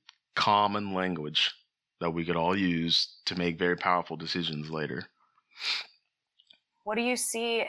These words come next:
Speaker 2: as, because there's all these different types of new currencies, elect-, cryptocurrencies coming forward, what are, what are considered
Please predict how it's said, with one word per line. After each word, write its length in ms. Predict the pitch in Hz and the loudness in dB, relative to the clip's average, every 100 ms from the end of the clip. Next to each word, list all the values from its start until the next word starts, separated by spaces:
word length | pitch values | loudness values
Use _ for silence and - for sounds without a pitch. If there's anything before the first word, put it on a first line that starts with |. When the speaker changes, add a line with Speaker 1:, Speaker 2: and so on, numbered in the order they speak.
| - | 0
Speaker 2:
as, 260 | 196 175 - - | 0 -2 -12 -12
because 360 | 196 - 233 185 | -8 0 0 2
there's 200 | 196 190 | 0 2
all 140 | 190 | 2
these 200 | 190 180 | 0 -6
different 440 | 190 - 190 175 | -8 -4 -4 -4
types 440 | - 226 240 - - | -6 -4 -4 -2 -4
of 160 | - 165 | -4 -6
new 560 | 185 190 196 202 202 - _ _ _ _ _ - | -4 -2 0 -2 -4 -12 _ _ _ _ _ -10
currencies, 680 | - 226 190 - 175 165 - - | -4 -2 -2 -2 -4 -4 -8 -6
elect-, 340 | 175 185 - - - | -2 -2 -4 -12 -6
cryptocurrencies 760 | 202 196 185 214 208 190 175 | 0 0 0 -4 -4 -6 -8
coming 240 | - 175 165 - | -8 -10 -10 -4
forward, 440 | 220 220 175 170 - - _ _ _ | -2 2 2 0 -4 -20 _ _ _
what 120 | 196 214 | 2 4
are, 240 | 220 - - _ _ _ _ _ | 4 0 -10 _ _ _ _ _
what 140 | - 208 | 0 2
are 80 | 220 | 2
considered 760 | 233 214 214 196 190 185 185 | -4 -2 2 4 4 4 0